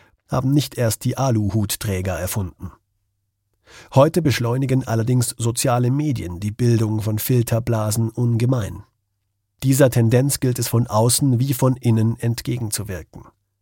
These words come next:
Derartige verquere Vorstellungen gänzlich zu überwinden, wird nicht gelingen, ist aber auch nicht nötig, denn Alternativen zu denken und zu bedenken bleibt wichtig. Im Gesundheitswesen besteht bereits seit langem die Debatte über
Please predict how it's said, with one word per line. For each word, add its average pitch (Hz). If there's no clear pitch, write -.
Derartige 120
verquere 131
Vorstellungen 110
gänzlich 120
zu -
überwinden, 123
wird 127
nicht 127
gelingen, 135
ist -
aber 120
auch -
nicht -
nötig, -
denn 120
Alternativen 117
zu 107
denken 135
und -
zu 110
bedenken 135
bleibt 127
wichtig. -
Im 139
Gesundheitswesen 139
besteht 127
bereits 120
seit 127
langem 120
die 104
Debatte 120
über 135